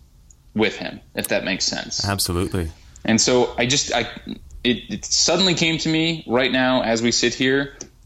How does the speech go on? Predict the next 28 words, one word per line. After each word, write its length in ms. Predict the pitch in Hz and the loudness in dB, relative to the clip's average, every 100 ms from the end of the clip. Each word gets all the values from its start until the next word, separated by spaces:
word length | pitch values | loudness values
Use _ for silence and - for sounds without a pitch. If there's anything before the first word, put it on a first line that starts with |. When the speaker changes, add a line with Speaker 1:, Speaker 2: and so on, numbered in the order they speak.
| - | -6
Speaker 1:
Andy, 340 | 117 120 131 131 | 0 4 4 4
I'm 120 | 104 | 2
sorry 420 | - 117 117 117 | 2 2 4 4
that, 300 | 110 107 - | 4 2 2
uh, 300 | 107 101 98 - | 2 2 0 0
you 80 | 101 | -2
know, 160 | 92 | 0
I 60 | 95 | -2
haven't 240 | 110 107 | -2 -2
addressed 380 | 92 107 101 - | 0 0 0 0
this 420 | 104 - - - - - 120 | 0 0 -2 -6 -20 -4 4
earlier, 560 | 120 131 156 196 226 - - - - | 6 6 4 0 -2 -6 -20 -20 -12
but 300 | - 110 104 - - - | 0 2 2 -4 -14 -2
that 280 | 113 113 110 | 0 0 2
is 300 | 110 101 101 | 2 2 0
the 400 | 101 101 98 - | 2 2 0 -2
short 280 | - 131 117 | 0 4 4
and 80 | 101 | 4
sweet 500 | - 110 104 98 - - 101 | 2 4 4 2 -6 -8 -2
answer 580 | 101 - 92 82 - - - - - - | 0 2 0 0 -4 -12 -20 -20 -20 -6
to 200 | - 113 | 0 2
that 180 | 95 - | 2 0
question. 360 | 104 95 - 87 | -2 0 -2 -2
Is 160 | 92 | 0
it's, 320 | 104 92 - - | 0 2 0 0
it's 180 | 95 - | -2 0
just 300 | 117 - 107 | 0 2 2
about 400 | 101 90 - | 4 2 0